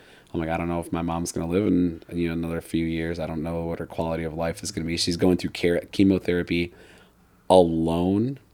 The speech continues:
in a small town in New Mexico. We're all up here in Michigan, everyone <laughs> else. Um, my, well, my brother Ben's in Arizona, but it's weird.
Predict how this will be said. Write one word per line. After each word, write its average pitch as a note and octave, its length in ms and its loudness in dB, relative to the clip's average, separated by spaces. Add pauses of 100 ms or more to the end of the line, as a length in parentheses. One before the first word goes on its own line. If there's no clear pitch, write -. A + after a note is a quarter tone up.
(260)
in F2 80 2
a E2+ 80 2
small F2 580 2
town F2 440 -4
in E2+ 100 -4
New E2 120 -6
Mexico. F#2 640 -6 (760)
We're E2+ 180 4
all F2+ 180 4
up F2+ 120 2
here F2+ 160 2
in E2 80 0
Michigan, F#2 500 -4 (480)
everyone E2+ 320 0
<laughs> - 80 -8
else. - 360 -2 (680)
Um, D#2+ 240 -4
my, E2+ 120 0
well, F2 280 2
my F2+ 100 6
brother F2+ 220 4
Ben's E2 280 -4
in E2 260 -6 (320)
Arizona, D#2+ 460 -2
but D#2+ 260 -6 (1080)
it's - 140 -12
weird. F2+ 360 2